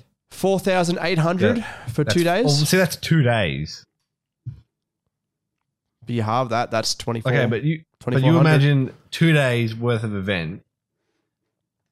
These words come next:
Speaker 2: or an hour and a half of some fucking knobhead on stage going, "Be better, make yourself be better, stop being a lazy cunt, get out, drink water."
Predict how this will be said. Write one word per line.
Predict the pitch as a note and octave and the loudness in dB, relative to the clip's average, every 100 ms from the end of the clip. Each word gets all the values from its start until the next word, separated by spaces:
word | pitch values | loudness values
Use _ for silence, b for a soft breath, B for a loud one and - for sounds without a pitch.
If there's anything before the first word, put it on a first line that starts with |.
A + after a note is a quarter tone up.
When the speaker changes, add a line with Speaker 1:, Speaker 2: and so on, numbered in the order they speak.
| _ - | _ -2
Speaker 2:
or | A2+ A2 G#2+ G#2+ - - | 0 2 2 -2 -6 -8
an | A#2+ - | -8 -4
hour | B2+ C3 | -2 0
and | C3 | 0
a | |
half | A#2 A#2+ G#2+ G#2+ | 0 -2 -2 -2
of | G#2+ | -4
some | - A2+ G2+ | -2 0 -2
fucking | - B2 A#2 A2 G2 G2 | -4 -4 -2 -4 -2 -2
knobhead | G2+ F#2+ G2+ G2+ | 0 -2 -2 -2
on | F#2+ | -4
stage | - G2 G2 G2 | -4 -2 -2 -2
going, | G#2+ A2 A#2 | -2 0 0
"Be | F3+ F3+ | 2 4
better, | D#3+ D3 D3 C3+ G2+ G#2 - - | 4 2 2 0 0 -4 -10 -2
make | D3+ E3 | 0 2
yourself | F3 C#3 D#3 D3+ D3 | 0 2 2 2 4
be | D3 | 2
better, | C#3 B2 C3 B2+ G2 D#2+ - _ _ _ _ _ _ | 4 2 2 2 0 -4 -10 _ _ _ _ _ _
stop | - F3+ | -2 0
being | D3+ F3+ | 4 4
a | E3 | 4
lazy | C#3 D3 E3 | 4 4 4
cunt, | D#3 C#3+ A2 A2 | 4 2 2 2
get | D#3 | 2
out, | D#3+ - | 2 -2
drink | A#2 D#3 F#3 | 0 0 0
water." | C#3+ C3 C#3 D#3 A#2+ E2+ E2+ | 0 2 4 4 2 0 -4